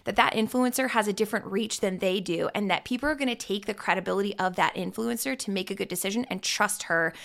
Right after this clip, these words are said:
and purchase from the link, and then the influencer gets, like, a payout from that. So we don't place a ton of emphasis on affiliates, but it is something I would like to do more of because there's a lot of potential there for diversified income,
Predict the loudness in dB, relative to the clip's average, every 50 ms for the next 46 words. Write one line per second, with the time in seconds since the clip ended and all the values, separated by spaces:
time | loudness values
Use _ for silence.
0 | -14 -14 -16 -12 -4 -2 -2 0 4 4 2 2 2 -2 -4 -2 -2 0 0 0
1 | -2 -2 -2 -4 -4 -4 -4 -4 -6 -6 -8 -10 -12 -16 -16 -4 0 2 2 2
2 | 2 0 0 0 0 0 -2 -2 0 2 2 2 2 0 -4 -2 -4 -4 -6 -4
3 | -4 0 4 6 6 8 6 6 2 -2 -2 2 4 4 4 4 2 2 4 4
4 | 6 4 2 0 -2 -8 -12 -12 -16 -16 -16 -16 -16 -18 -16 -8 2 6 8 8
5 | 8 6 4 -2 -2 4 6 6 6 6 4 -2 -4 -4 0 0 2 2 0 -2
6 | -2 -4 -4 -2 -2 0 0 0 0 0 0 -2 -2 0 0 0 2 2 2 4
7 | 4 2 0 -2 -2 0 2 2 4 4 4 2 2 0 0 0 0 0 0 0
8 | 0 0 0 -2 -4 -4 -4 -4 0 2 2 2 2 2 0 2 2 2 0 0
9 | -2 -2 0 0 2 2 4 4 4 2 2 2 0 -2 -4 -12 -20 -20 -12 -8
10 | -6 -2 2 2 2 2 2 0 0 0 0 0 0 0 2 2 4 4 2 2
11 | 0 -2 -4 -4 -2 -4 -4 -2 -2 -2 0 0 0 0 0 -2 -2 -2 -2 -2
12 | -2 -2 -4 -4 -6 -4 -2 -2 -2 -2 -4 -6 -6 -4 -6 -6 -6 -6